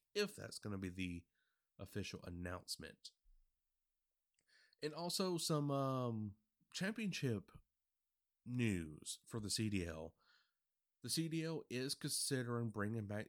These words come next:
the twelve team tournament like they did in the inaugural season of the Call of Duty League. Instead of only having the top eight, you're gonna have all twelve teams participate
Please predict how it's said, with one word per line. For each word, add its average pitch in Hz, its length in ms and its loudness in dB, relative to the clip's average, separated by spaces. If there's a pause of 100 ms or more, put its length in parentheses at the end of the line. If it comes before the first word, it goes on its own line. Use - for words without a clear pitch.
the 98 220 -4
twelve 107 520 -4 (100)
team 101 440 0 (320)
tournament 120 760 -4 (420)
like 107 180 -4
they 110 120 0
did 101 280 2
in 98 140 -2
the 98 140 0
inaugural 90 500 -2
season 101 440 -2
of 98 100 -6
the 98 60 -16
Call 90 240 -8
of 87 60 -10
Duty 82 240 -12
League. 120 340 -2 (440)
Instead 110 300 2
of 104 120 -2
only 104 200 -4
having 101 300 -4
the 92 100 -4
top - 420 -10
eight, 135 380 -6 (340)
you're 113 120 -6
gonna 107 160 -2
have 98 200 0 (140)
all 101 320 -6
twelve 92 360 -8
teams 92 560 -6 (360)
participate 107 1080 -2